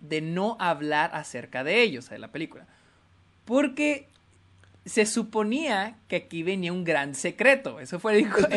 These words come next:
Speaker 1: eso fue lo que
Speaker 2: se
Speaker 1: dijo Alfred
Speaker 2: refiere,
Speaker 1: Molina después de reírse.
Speaker 2: se refiere de
Speaker 1: Después de
Speaker 2: Promising
Speaker 1: reírse.
Speaker 2: Young Woman o de la película? De
Speaker 1: No, de la
Speaker 2: Spider-Man.
Speaker 1: película.
Speaker 2: De Spider-Man.
Speaker 1: Sí, de
Speaker 2: ¿Ya lo
Speaker 1: Spider-Man, de
Speaker 2: filmó?
Speaker 1: Spider-Man. Eso fue lo que
Speaker 2: Uh, uf.
Speaker 1: Sí, pues ya acabaron de... La película se
Speaker 2: Ah.
Speaker 1: filmó y está acabada.
Speaker 2: Ah, sí, ah, ok, bueno, ok. <laughs> ¿Y luego?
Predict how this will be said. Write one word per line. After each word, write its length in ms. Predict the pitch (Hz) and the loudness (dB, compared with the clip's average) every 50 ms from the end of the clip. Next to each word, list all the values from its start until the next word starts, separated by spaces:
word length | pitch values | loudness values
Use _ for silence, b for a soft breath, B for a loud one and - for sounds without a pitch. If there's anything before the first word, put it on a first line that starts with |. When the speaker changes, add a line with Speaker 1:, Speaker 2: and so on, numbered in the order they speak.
| 202 202 | 2 2
Speaker 1:
eso 60 | 226 | 2
fue 120 | 220 220 208 | 2 2 0
lo 140 | 220 220 | 0 0
que 80 | 220 220 | -2 -2
Speaker 2:
se 60 | 190 | 4
Speaker 1:
dijo 120 | 165 180 185 | 10 12 12
Alfred 120 | 165 170 185 | 12 12 10
Speaker 2:
refiere, 260 | 185 175 175 185 208 226 | 10 10 10 10 10 8
Speaker 1:
Molina 280 | 233 233 220 202 - 214 | 8 6 6 6 4 4
después 260 | 208 214 180 175 165 | 2 0 0 0 0
de 120 | 170 170 | 2 2
reírse. 540 | 165 - 180 190 226 240 214 - - 135 123 | 2 4 4 4 2 2 -2 -4 -8 -8 4
Speaker 2:
se 120 | - 175 175 | 6 8 8
refiere 260 | 151 156 170 175 208 208 | 8 8 8 8 8 8
de 100 | 196 160 | 8 6
Speaker 1:
Después 100 | 170 170 | 6 6
de 140 | 202 196 214 | 6 6 6
Speaker 2:
Promising 100 | 240 240 | 6 6
Speaker 1:
reírse. 480 | 240 247 240 233 - - - 269 311 - - | 6 4 4 2 -2 -4 -8 -12 -12 -12 -10
Speaker 2:
Young 260 | 170 151 147 160 170 180 | -2 2 4 4 6 4
Woman 280 | 202 226 277 330 330 254 | 2 2 2 2 2 4
o 80 | 185 | 4
de 120 | 151 135 127 | 4 6 6
la 100 | 120 117 | 4 4
película? 460 | 127 123 127 120 - 113 95 90 - - _ _ _ _ _ _ _ _ _ _ _ _ - | 2 0 -2 -2 -4 -6 -6 -6 -8 -14 _ _ _ _ _ _ _ _ _ _ _ _ -2
De 100 | 135 139 | 2 4
Speaker 1:
No, 80 | 127 | 4
de 60 | 120 175 | 4 4
la 60 | 180 | 6
Speaker 2:
Spider-Man. 320 | 175 139 135 123 - 104 95 | 6 6 6 6 4 0 -2
Speaker 1:
película. 440 | 143 151 170 170 - 147 - - - | -2 -4 -4 -4 -6 -8 -10 -10 -8
Speaker 2:
De 60 | 131 | -6
Spider-Man. 400 | 120 - 143 151 151 151 131 117 - - - b b b b b b b 180 165 160 b b _ _ - - - - - - 175 | 0 4 4 6 6 4 0 -2 -6 -14 -20 b b b b b b b -20 -20 -20 b b _ _ -20 -20 -20 -20 -18 -18 -8
Speaker 1:
Sí, 160 | - 196 185 | -4 -2 0
de 120 | 165 160 147 | 0 2 4
Speaker 2:
¿Ya 140 | 156 165 202 | 6 8 8
lo 60 | 247 | 8
Speaker 1:
Spider-Man, 20 | |
de 140 | - - 220 196 | 8 6 4 4
Speaker 2:
filmó? 160 | 185 185 196 220 | 4 6 6 6
Speaker 1:
Spider-Man. 200 | 311 427 440 359 | 6 4 4 2
Eso 140 | - - 240 | 0 0 2
fue 120 | 220 269 277 | 4 6 6
lo 120 | 302 311 | 8 6
que 80 | 294 254 | 6 4
Speaker 2:
Uh, 300 | 254 233 214 202 196 196 - _ _ - | 2 0 -6 -8 -8 -10 -12 _ _ -6
uf. 200 | 180 185 185 143 - - - - _ _ _ _ _ _ _ _ - - | -4 -4 -4 -6 -8 -14 -20 -20 _ _ _ _ _ _ _ _ -20 -18
Speaker 1:
Sí, 320 | - - 175 190 226 262 294 | -12 -8 -6 -4 -2 -2 -2
pues 140 | 262 285 247 | 0 0 0
ya 80 | 226 220 | 0 0
acabaron 300 | 220 240 233 254 269 294 | 0 -2 -2 -2 -2 -2
de... 100 | 294 294 - | -4 -6 -4
La 140 | 226 214 208 | -4 -4 -4
película 260 | 208 185 180 269 269 | -4 -4 -2 0 2
se 100 | 262 254 269 | 2 2 0
Speaker 2:
Ah. 40 | 269 | -2
Speaker 1:
filmó 300 | 165 139 131 151 196 254 | -2 -6 -6 -6 -6 -6
y 40 | 254 | -6
está 160 | - - 220 | -8 -8 -10
acabada. 400 | - 196 156 156 196 233 208 - 247 | -6 -6 -4 -4 -4 -4 0 4 8
Speaker 2:
Ah, 120 | 311 320 | 8 8
sí, 180 | 311 - 302 302 277 | 10 10 8 10 12
ah, 120 | 254 269 | 12 12
ok, 220 | 285 277 269 269 262 | 12 12 10 8 10
bueno, 220 | 262 247 240 220 | 12 12 12 12
ok. 280 | - 160 214 226 - - | 10 8 8 6 8 8
<laughs> 540 | 226 214 202 220 180 - 220 190 - - 220 | 8 8 8 6 2 0 -2 -4 -4 -4 -2
¿Y 40 | 180 | 2
luego? 260 | 190 214 247 285 - | 2 2 2 2 -2